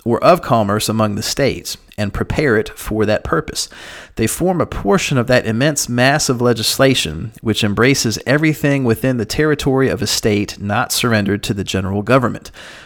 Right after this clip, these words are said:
all which can be most advantageously exercised by the states themselves." I'm gonna note, the general government, capital G general,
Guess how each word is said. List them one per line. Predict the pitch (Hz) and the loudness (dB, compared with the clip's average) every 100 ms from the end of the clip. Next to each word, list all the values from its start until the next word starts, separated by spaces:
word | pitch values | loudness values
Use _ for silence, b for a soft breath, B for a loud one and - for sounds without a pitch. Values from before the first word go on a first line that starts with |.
| B - | B 4
all | 127 165 160 | 8 8 6
which | 117 - | 2 0
can | 113 | 0
be | 107 | 0
most | 107 113 - | 2 2 2
advantageously | 95 104 92 - 143 143 135 - - | 0 2 0 0 0 0 -2 -2 0
exercised | 135 - 107 - 92 98 101 - | -2 -2 -2 0 0 0 -2 0
by | 107 | 0
the | 107 | 2
states | - 95 95 - | -2 -2 -2 -4
themselves." | 95 - 95 73 - | -2 2 2 0 -4
I'm | 104 | -4
gonna | 98 | -2
note, | 98 92 - | 0 -2 -4
the | 104 | -4
general | 117 117 110 | 0 2 2
government, | 104 113 117 117 - | 4 4 4 2 -2
capital | - 107 117 101 | 0 0 0 -2
G | 104 107 113 | -2 -2 -2
general, | 107 113 120 117 | -2 -4 -4 -6